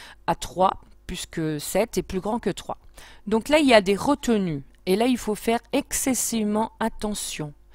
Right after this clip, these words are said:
Je sais qu'à l'école primaire, vous avez été amené à casser des dizaines pour effectuer des soustractions. C'est toléré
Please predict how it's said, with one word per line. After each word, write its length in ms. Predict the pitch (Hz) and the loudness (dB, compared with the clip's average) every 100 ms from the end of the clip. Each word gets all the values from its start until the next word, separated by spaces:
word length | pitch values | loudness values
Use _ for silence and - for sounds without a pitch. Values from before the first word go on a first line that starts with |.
| - - - | -20 -20 -10
Je 160 | 180 233 | -2 0
sais 180 | - 330 | 0 0
qu'à 140 | 220 | 0
l'école 280 | 208 - 208 | 0 0 -2
primaire, 640 | - 185 165 160 185 285 - - - | -4 -4 -2 0 0 -2 -8 -20 -10
vous 160 | 185 202 | 0 2
avez 140 | 196 | 2
été 160 | 214 190 | 0 0
amené 500 | 165 160 160 220 339 | 0 -2 -2 -2 -2
à 80 | 170 | -4
casser 360 | - 277 - 226 | 0 0 0 -2
des 160 | 185 | -2
dizaines 480 | 147 151 143 170 247 | -2 -4 0 0 -2
pour 220 | - 165 | -6 -8
effectuer 400 | 170 165 - 262 | -6 -8 -6 -4
des 100 | 196 | -4
soustractions. 720 | 185 240 - - 202 - 147 - _ - - - | -4 -6 -6 -4 -4 -6 -10 -12 _ -20 -20 -6
C'est 260 | - 214 - | 2 2 2
toléré 720 | 294 294 247 156 165 202 | 2 2 2 2 0 0